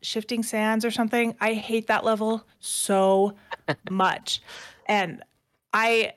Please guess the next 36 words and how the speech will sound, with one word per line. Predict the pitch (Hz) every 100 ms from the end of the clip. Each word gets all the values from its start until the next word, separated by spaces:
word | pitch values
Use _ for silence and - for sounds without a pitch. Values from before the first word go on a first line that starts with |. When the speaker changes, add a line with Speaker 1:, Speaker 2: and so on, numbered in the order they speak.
| _
Speaker 1:
<laughs> | _ -
I | 240 240 240 233
got | 214 -
so | 233
frustrated | 220 - - - 196 190 190 190 - _ -
on | 196
the | 196
last | 180 170 175 -
star | 170 170 180 -
that | 190 -
I, |
like, | 190 180 -
screamed | - - - - 180 180 185 240 285 -
and | 214 208
somehow | 202 208 220 226
hurt | - 185 185
my | 190 180 - - _ _ _ _
throat. | 156 156 226 440 - - - - - - - - -
So | 269
I, | 262
like, | 277
couldn't | 269 294 254 -
talk | 214 233 208
the | 190
next | 175 - -
day | - 175 180 -
because | 247 - 226
I |
was | 226 269
so | - - 240 262 247
mad | 226 214 208
at | 190 -
this | 240
stupid | - - 196 202 208
Mario | 196 196 180 175
game. | 175 170 175